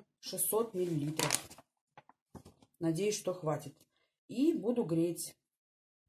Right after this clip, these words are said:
Итак, молоко я уже подогрела. Ковш справился отлично.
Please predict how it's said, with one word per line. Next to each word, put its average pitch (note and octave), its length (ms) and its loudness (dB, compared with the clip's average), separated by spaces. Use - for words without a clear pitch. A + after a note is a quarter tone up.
Итак, G#3 300 4
молоко A3+ 360 8
я G#3+ 140 10
уже F#3+ 180 4
подогрела. A3 800 4
Ковш B3 260 12
справился G#3 540 8
отлично. A#3 680 6